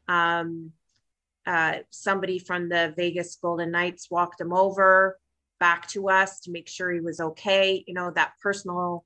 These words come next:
connection was important. It was really, really appreciated by us as his parents that somebody from their organization, you know, took the time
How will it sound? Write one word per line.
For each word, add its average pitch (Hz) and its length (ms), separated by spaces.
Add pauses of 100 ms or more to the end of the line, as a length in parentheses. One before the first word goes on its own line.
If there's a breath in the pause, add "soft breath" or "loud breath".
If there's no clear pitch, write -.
(520)
connection 202 680
was 170 200
important. 185 720
It 160 120
was 160 240
really, 175 380 (220)
really 185 400
appreciated 175 800
by 170 220
us 170 220
as 156 140
his 160 140 (140)
parents 170 460 (340)
that 180 140
somebody 185 460
from 175 260
their 165 180
organization, 160 1000
you 160 80
know, 156 140
took - 260
the - 80
time 165 460